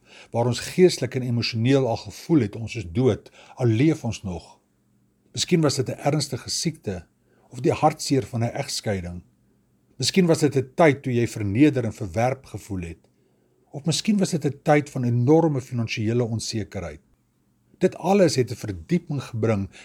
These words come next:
in ons verhouding met God. Dit het ons nader aan en meer eerlik met onsself gemaak. Ons het onsself deur die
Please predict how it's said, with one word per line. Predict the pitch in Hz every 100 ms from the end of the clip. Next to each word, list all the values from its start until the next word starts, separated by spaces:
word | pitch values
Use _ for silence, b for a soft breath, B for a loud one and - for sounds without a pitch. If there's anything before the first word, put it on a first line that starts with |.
| B
in | 117
ons | 110
verhouding | - 110 101 131 123 110
met | 104
God. | - 113 87 _ _ _ _ _ _ _ _ _
Dit | 139
het | 143
ons | 165 139
nader | 123 139 160 175 180 -
aan | 165 165 143 - B B
en | 120 107
meer | 123 151
eerlik | - 156 143 147 113
met | 113 123 135 - -
onsself | 120 110 - 127 117
gemaak. | - 101 92 78 71 _ _ _ _ _ _ _ _ b b b
Ons | - 123
het | 135
onsself | 123 - - 170 147 101
deur | 107
die | 101 120